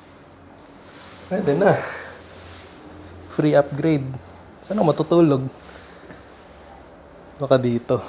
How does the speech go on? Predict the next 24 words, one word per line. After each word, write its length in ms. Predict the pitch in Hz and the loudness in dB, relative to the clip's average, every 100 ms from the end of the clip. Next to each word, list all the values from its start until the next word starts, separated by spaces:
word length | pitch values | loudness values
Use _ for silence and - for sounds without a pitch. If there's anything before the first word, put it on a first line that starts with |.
| - | -12
Kasi 120 | 123 135 | -6 -2
malamig 320 | 120 120 127 120 | 0 2 0 -2
dun. 160 | 123 131 - - - - - - - - - - - - - - | -2 -2 -4 -16 -20 -20 -20 -20 -20 -20 -20 -18 -18 -18 -12 -4
Ito 80 | 127 | -2
yung 120 | 120 | -2
si-, 120 | - | -4
ano 160 | 139 151 | -2 -2
eh, 160 | 123 | 0
aircon 400 | 120 127 151 135 | 0 0 0 0
eh. 80 | - - - - - - - - - - - - - - - - - - - - - - - - - - - - - - - - - - - - - - - - 151 | -2 -10 -18 -20 -20 -20 -20 -20 -20 -20 -18 -18 -18 -18 -20 -20 -18 -16 -16 -16 -14 -14 -14 -14 -14 -14 -14 -14 -14 -14 -14 -14 -16 -16 -16 -18 -18 -18 -18 -10 2
Ganap 320 | 156 165 165 | 4 4 2
ako 160 | 165 170 | 2 4
ng 120 | 165 | 4
makakainan. 640 | 165 160 - 156 165 170 165 - | 4 4 4 2 2 0 -2 -2
Baka 160 | 165 165 | 0 2
may 160 | 170 175 | 2 2
sisilipin 640 | 180 - 175 175 180 170 | 4 4 4 4 4 2
ako 160 | 170 180 | 4 4
yung 240 | 180 170 - - | 4 2 0 2
Ta-, 320 | 165 165 170 - - | 4 4 0 -4 0
Taaw 320 | 160 165 165 156 | 2 4 4 4
Beach 240 | 147 156 - | 2 0 2
ata 320 | 151 160 160 | 2 2 2
yun. 160 | 175 | 2